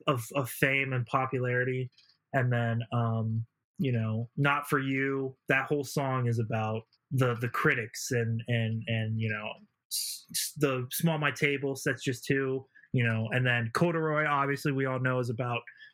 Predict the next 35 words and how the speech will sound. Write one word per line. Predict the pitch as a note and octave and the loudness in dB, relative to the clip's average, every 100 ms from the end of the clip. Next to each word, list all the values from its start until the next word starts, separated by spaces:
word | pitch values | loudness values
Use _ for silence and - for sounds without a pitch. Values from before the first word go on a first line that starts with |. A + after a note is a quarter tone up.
| _ _ | _ _
the | C#3 B2 A2 | 2 2 2
jacket, | C3+ C3 B2+ C3 B2 _ - | 2 2 2 0 -2 _ 0
corduroy | D3 B2+ B2+ | 2 2 0
jacket | C3 A#2+ B2+ | 0 0 0
Eddie | B2+ B2 | 0 0
had | C3 B2+ | 0 0
for, | - A#2+ | 0 -2
like, | A2+ G#2+ _ - | -2 -6 _ 0
twelve | C#3 C3 A#2+ | 2 2 0
bucks. | A#2+ - | -2 0
He | A#2+ | 0
bought | A#2+ A#2 | 2 0
a | A#2 - | 0 0
thrift, | B2 - - - | -2 -2 -6 0
at | B2+ | 0
a | A2+ | 2
thrift | C3 A#2 | 0 0
store | - C3 | 0 0
he | B2+ | 0
saw. | A#2 C3 B2 A#2+ | -2 0 0 2
They | A#2+ | 0
were | A#2 | 0
selling | A#2+ B2+ A#2+ A#2 | 0 0 0 0
for, | B2 | 0
like, | A2+ - _ _ _ - | -2 -4 _ _ _ 0
eight | D3+ B2+ | 2 2
hundred | C3+ B2 | 0 2
dollars | A#2+ B2 A#2+ | 0 0 0
or | B2 | 0
whatever | B2 A#2+ A#2+ A#2+ | 0 0 0 0
it | |
was. | B2 B2 A#2 - _ - _ _ _ | 0 0 0 -4 _ -20 _ _ _
So | - D3+ | 0 2
I | C#3 | 2
think, | C#3 E3 C3+ | 0 -2 -2